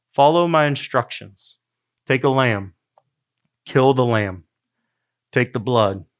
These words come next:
smear it over the doorpost of your home as a sign of faith, that you are covered in the blood, you are protected by the blood,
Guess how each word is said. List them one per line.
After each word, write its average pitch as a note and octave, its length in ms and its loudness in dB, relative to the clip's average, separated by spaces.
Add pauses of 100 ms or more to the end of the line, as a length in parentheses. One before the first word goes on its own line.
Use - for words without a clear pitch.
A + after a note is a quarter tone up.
(420)
smear C#3 500 2
it C3+ 260 0 (180)
over B2 240 2
the A#2 100 -2
doorpost B2+ 760 0
of G#2+ 80 -6
your A#2+ 160 0
home B2 480 -4
as G#2+ 140 -10
a G#2 80 -8
sign A#2+ 360 0
of A#2 100 -4
faith, G#2+ 540 -2 (440)
that A#2+ 100 -4
you B2 160 0
are G#2+ 120 -2
covered C3+ 560 2
in A2+ 140 -6
the G#2+ 80 -2
blood, B2+ 460 2
you A2+ 140 -4
are G#2 80 -2
protected C3 720 -6
by A#2 140 2
the A2 80 -4
blood, B2 440 2